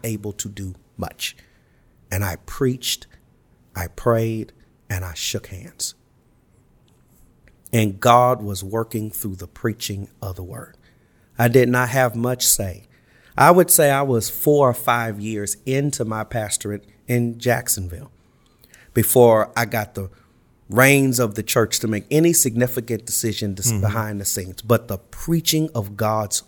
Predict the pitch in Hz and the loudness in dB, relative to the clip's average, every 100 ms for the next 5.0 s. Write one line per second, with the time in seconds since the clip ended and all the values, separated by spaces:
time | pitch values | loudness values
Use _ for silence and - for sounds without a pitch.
0 | - 101 85 120 _ _ _ _ _ _ | -8 -6 -8 -12 _ _ _ _ _ _
1 | _ _ _ _ - 92 - - 135 123 | _ _ _ _ -6 -2 0 4 6 6
2 | 127 117 104 104 104 98 98 - _ - | 2 0 -2 -4 -6 -8 -12 -20 _ -2
3 | 110 98 104 92 - _ _ _ - - | -2 0 -6 -8 -12 _ _ _ -12 -12
4 | - - 123 135 131 120 127 147 135 135 | -14 0 6 6 6 6 4 2 0 -4